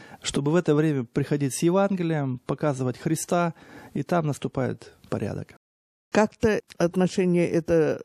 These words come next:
Speaker 2: ухудшившееся отражается на вашем служении или нет?
Speaker 1: В целом, э, больше ухудшилось отношение именно в, к людям, э, которые приехали сами, э,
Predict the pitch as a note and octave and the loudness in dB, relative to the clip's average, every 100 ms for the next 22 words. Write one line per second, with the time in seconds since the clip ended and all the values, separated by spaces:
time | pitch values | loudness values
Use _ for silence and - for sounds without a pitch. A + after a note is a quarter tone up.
0 | - E3+ A3 F3+ - D#3+ C#3 - C#3+ B2 | -6 -2 0 -2 0 -2 -4 -6 -6 -4
1 | - C3 - - - - D#3 - F3 A3 | -4 -6 -6 -16 -12 -4 -2 0 2 2
2 | C#4 - F#3+ D#3 D3 - C#3+ - D3 C#3 | 0 0 0 0 0 -4 -8 -6 -4 -2
3 | C#3 B2+ B2 - D3 D3 C#3 A#2+ - - | -2 -2 -4 -2 -2 -2 -4 -6 -8 -20
4 | _ _ - - - - - - G#3 A#3 | _ _ -20 -18 -10 -4 0 2 4 4
5 | A3+ D#3+ - C#3 C3 D#3 F#3 - D#3+ C3 | 2 0 0 0 2 0 0 -2 -2 -2
6 | C3+ - F#3+ - - D#3 C#3 A2+ C#3 C#3 | -4 0 -2 0 0 0 0 -4 -2 -2
7 | C#3 - F#3 E3 D3 D#3 D#3 D3 C3 - | -2 -2 0 0 0 0 0 0 -2 -10
8 | _ - - D#3+ F#3 G3 D#3+ D3+ C#3 B2+ | _ -8 -2 2 4 4 2 2 2 0
9 | A#2 - _ _ - C#3 - D#3+ E3 D3+ | 0 -4 _ _ -4 -2 2 2 4 2
10 | C3+ A#2+ B2 _ _ - C3+ C#3 D3 D3 | 0 -2 -6 _ _ -2 2 2 2 0
11 | C#3+ C3 A#2+ - - _ _ - - C#3 | -2 -2 -2 -4 -12 _ _ -2 2 2
12 | C3+ B2+ C3 B2+ A#2 | 2 2 2 2 0